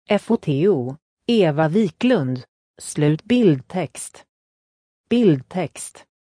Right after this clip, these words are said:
Peter Karlsson hämtar sonen Elliot. Slut bildtext. Bildtext.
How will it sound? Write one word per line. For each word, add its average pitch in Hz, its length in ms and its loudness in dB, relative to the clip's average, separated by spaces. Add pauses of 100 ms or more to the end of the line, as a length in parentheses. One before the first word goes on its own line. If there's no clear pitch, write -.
(260)
Peter 233 560 0
Karlsson 233 680 0
hämtar 151 480 0
sonen 131 600 0
Elliot. 139 680 -2 (360)
Slut 151 420 -2
bildtext. 185 1000 -2 (840)
Bildtext. 180 960 -2